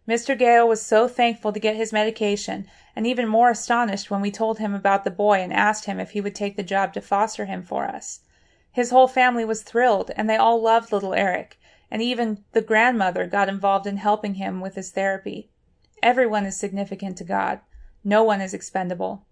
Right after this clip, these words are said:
Whenever we thought about helping orphans, we thought about providing for their food, shelter, and medical needs.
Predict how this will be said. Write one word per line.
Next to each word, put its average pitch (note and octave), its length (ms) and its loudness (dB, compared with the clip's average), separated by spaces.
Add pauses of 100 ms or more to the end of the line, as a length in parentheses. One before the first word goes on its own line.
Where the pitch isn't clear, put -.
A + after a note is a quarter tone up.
(1080)
Whenever C4 360 2
we D#4+ 80 2
thought A3 280 6
about G#3 260 6
helping G3+ 320 -2
orphans, F#3+ 560 -4
we A3 120 -2
thought A#3+ 220 2
about A#3 260 2
providing A3+ 440 2
for A#3 120 -4
their A3+ 160 2
food, G#3+ 460 0
shelter, G3+ 460 0
and G3+ 180 -2
medical G#3 380 2
needs. F#3 480 -10